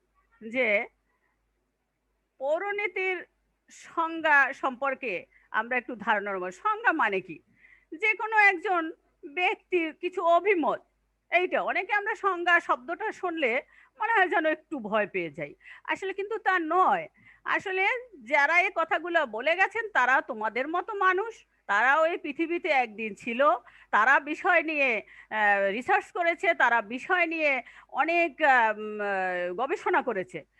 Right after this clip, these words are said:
যার ফলে তারা কিছু আমাদের ধারণা দিয়ে গেছেন এবং সেই ধারণাগুলোর ভিত্তিতে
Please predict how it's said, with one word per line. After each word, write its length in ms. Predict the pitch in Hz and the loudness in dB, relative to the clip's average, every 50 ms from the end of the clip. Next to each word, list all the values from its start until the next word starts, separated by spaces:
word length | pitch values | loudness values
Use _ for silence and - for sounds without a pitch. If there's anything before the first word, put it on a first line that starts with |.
| - - - | -20 -20 -12
যার 300 | 180 170 294 202 359 415 | -2 2 4 4 4 4
ফলে 300 | - 415 359 349 370 392 | 2 -2 -2 0 -2 0
তারা 360 | - 294 240 226 226 240 285 508 - _ - - - | 2 2 4 6 6 4 4 2 -2 _ -20 -16 -10
কিছু 260 | - 311 - 392 494 | -8 -6 -4 -4 -4
আমাদের 420 | 554 - - 240 233 214 226 220 196 | -4 -4 -4 -4 -4 -2 -2 -4 -6
ধারণা 440 | 190 - 269 311 370 370 359 311 | -2 0 2 2 2 2 2 0
দিয়ে 180 | 262 254 247 240 | 0 0 0 0
গেছেন 280 | 226 233 226 - 330 320 | 0 -2 -4 -4 -4 -4
এবং 240 | 294 262 247 247 | -2 -4 -4 -6
সেই 300 | 220 - - 359 370 403 | -6 -6 -4 -2 0 2
ধারণাগুলোর 680 | 381 320 262 220 202 202 208 208 202 214 220 220 214 202 | 2 2 2 2 2 0 -2 -4 -6 -6 -6 -6 -6 -6
ভিত্তিতে 480 | 185 226 240 - 269 262 262 302 311 | -6 -10 -10 -8 -10 -8 -2 0 0